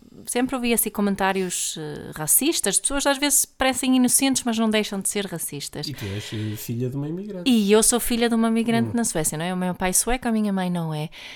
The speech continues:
Speaker 1: E, e eu lembro que às vezes dizia, "Olha, atenção, eu só sou meia sueca."
Speaker 2: Uhum.
Speaker 1: Eh, e as pessoas então paravam a dizer, "Ah, mas tu és diferente,
Speaker 2: Claro.
Speaker 1: não é? Tu és diferente." A única diferença é que me conhecem a mim, mas
Speaker 2: Sim.
Speaker 1: não conheciam
Speaker 2: Sim,
Speaker 1: pessoalmente
Speaker 2: sim,
Speaker 1: e
Speaker 2: claro.
Speaker 1: não conheciam as outras pessoas
Speaker 2: Uhum.
Speaker 1: pessoalmente.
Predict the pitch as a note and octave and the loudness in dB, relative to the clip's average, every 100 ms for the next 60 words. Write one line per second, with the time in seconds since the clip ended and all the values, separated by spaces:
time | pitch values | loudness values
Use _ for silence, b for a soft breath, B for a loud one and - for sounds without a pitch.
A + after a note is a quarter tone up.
0 | B - G#3+ G#3 A3+ A3+ A3 A#3 A#3 A#3 | B -2 0 2 2 4 6 4 4 0
1 | A#3 G#3+ G#3+ A#3 G#3+ A3 G3+ A3+ A#3 - | -2 0 0 0 2 0 2 4 4 4
2 | G#3 E3 F3 F#3+ F#3+ - G#3+ G#3+ A3+ B3 | 4 2 -2 -2 0 4 4 4 2 -2
3 | - _ - A3+ - A#3+ - B3 A#3+ A#3+ | -6 _ -2 2 2 2 2 4 4 4
4 | B3 - A#3 G#3 - _ _ B2 G#2 G#2+ | 2 0 0 -4 -14 _ _ -8 -8 -10
5 | B B F#3+ F3+ F3+ - G#3 A#3 - - | B B 0 2 0 2 4 4 4 4
6 | F#3 F3 F3+ F3+ G#3+ A3+ B3 B3 A3 A3 | 4 2 0 2 4 4 2 2 6 8
7 | A#3 A#3+ G3+ F3 C4+ C#4+ - B3 - C4 | 8 6 4 6 8 8 6 -2 0 0
8 | C4+ C#4 C4 D4 C4+ A3 A3+ - - _ | 4 4 2 2 2 2 -2 -6 -16 _
9 | G3+ E3+ D#3+ - G3 G3 G3 F#3+ F#3 D#3+ | -12 -10 -10 -8 -4 -2 -2 -4 -6 -8
10 | D3+ B B B - B3+ C4+ G#3+ G3 - | -8 B B B 4 6 6 6 2 2
11 | G#3+ A#3+ A#3+ A#3+ - A#3 A3+ B3 B3 A#3 | 4 6 4 2 2 0 4 6 8 6
12 | - G3+ G3 A#3 A#3 A#3 A#3+ A#3+ A#3+ A#3+ | 4 2 4 4 4 6 6 6 4 4
13 | - A#3+ A#3+ A#3 - - A3 G#3 G#3 A#3 | 4 2 2 0 -2 -2 2 2 2 0
14 | B3 A3+ A3+ A3+ A3 G#3+ A3 G#3+ G#3+ G#3+ | 0 0 0 0 -2 -2 -4 -4 -4 -6
15 | A3 - C#3 B2 A#2 - G#3+ G#3+ F3+ F#3+ | -6 -6 -4 -4 -6 -6 -6 -6 -6 -8